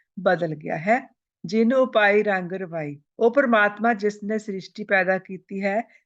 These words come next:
ਤੇ ਹਰ ਮਨੁੱਖ ਨੂੰ ਜੀਵਨ 'ਚ ਕੋਈ ਨਾ ਕੋਈ ਜਿਉਣ ਦਾ ਬਹਾਨਾ ਦਿੱਤਾ ਹੈ, ਖੁਸ਼ੀ ਦਿੱਤੀ ਹੈ,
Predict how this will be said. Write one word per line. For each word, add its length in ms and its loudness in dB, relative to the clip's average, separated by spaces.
ਤੇ 80 2
ਹਰ 240 6
ਮਨੁੱਖ 380 0
ਨੂੰ 160 0
ਜੀਵਨ 400 -8
'ਚ 100 -8
ਕੋਈ 240 -2
ਨਾ 160 -2
ਕੋਈ 260 -4
ਜਿਉਣ 420 -8
ਦਾ 280 0
ਬਹਾਨਾ 500 0
ਦਿੱਤਾ 400 -2
ਹੈ, 200 -2
ਖੁਸ਼ੀ 400 -10
ਦਿੱਤੀ 400 -12
ਹੈ, 200 -6